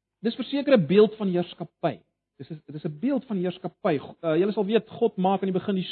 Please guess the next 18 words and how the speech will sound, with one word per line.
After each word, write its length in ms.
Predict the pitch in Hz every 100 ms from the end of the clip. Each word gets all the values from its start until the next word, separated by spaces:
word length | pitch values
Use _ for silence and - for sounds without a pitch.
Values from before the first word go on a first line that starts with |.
| -
son 280 | 208 202
en 60 | 190
die 140 | 170 -
groot 220 | 196 -
ligte 360 | 165 170 208
om 160 | - 202 -
te 80 |
heers 600 | 190 151 185 208 - - -
oor 100 | -
die 140 | 135
aarde. 300 | 131 127 - _ _ _ _ _ _ _ _
Dit 120 | - -
gee 120 | 185
die 180 | 175 -
gedagte 400 | 160 156 175 -
van 180 | - 156
die 140 | 156
heerskappy 880 | 160 - 160 - 220 202 185 185 -